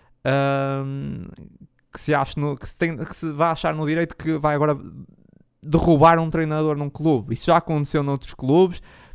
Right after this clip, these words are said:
pá, e acho, acho isso um repugnante. Treinador-, jogadores que, que tentam derrubar treinadores, mas pá, mas que é isso? E, e o Slimani, ah, por muito respeito que eu tenha por ele, ah, ele nessa equipa não é ninguém, porque nós olhamos para uma equipa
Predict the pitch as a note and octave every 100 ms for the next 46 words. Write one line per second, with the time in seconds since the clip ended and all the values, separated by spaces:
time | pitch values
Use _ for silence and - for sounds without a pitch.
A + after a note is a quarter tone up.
0 | - B2 C3 C#3+ - - C#3 C3 D3+ -
1 | D#3 D#3 D#3 F2 - D3+ D3 B2 G#2 -
2 | _ _ - C3+ C#3 C3 A2 B2 B2+ B2
3 | A2 B2+ B2 - B2 - - C3 B2 B2
4 | B2 A#2+ A#2+ C3 A#2+ G#2+ A2+ A#2 B2 A2+
5 | - G2+ G#2 A#2 - G#2+ G#2 - - -
6 | - - A2 B2+ B2+ - C#3+ C#3+ D3 D3+
7 | D3+ - _ - C#3+ C3 C#3 C#3+ C#3+ -
8 | - C#3 - C#3+ C#3+ C#3+ C#3+ D3 D#3 -
9 | _ _ _ C3 B2 C3 - - D3+ E3
10 | E3 - D3+ D3+ D#3 E3 E3 E3 D#3+ E3
11 | E3 A#2 G#2 A2+ - - A#2+ A#2+ A#2+ B2
12 | A#2+ A#2+ B2 B2+ C3 C3+ C3+ - C3+ C3+
13 | C3+ - C#3+ C#3+ D#3